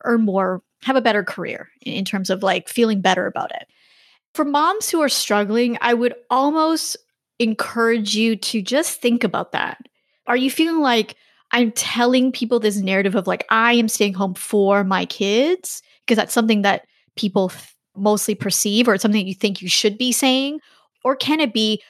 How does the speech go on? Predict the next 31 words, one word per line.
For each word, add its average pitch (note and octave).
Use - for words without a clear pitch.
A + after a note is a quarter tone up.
"I C#4+
wanna F4+
do C#4+
this C4+
for A#3+
myself G3+
too. -
Like, -
I B3+
am F4
an A#3+
individual A3
outside G#3+
of F#3+
being F#3+
a F#3
mom, A3+
being G3
a F#3
wife, F#3+
being F#3+
a F3+
sister, G3+
daughter, G#3
whatever G3+
role. G3+
I A3+
am C4
myself G3+
as F#3
well. G#3+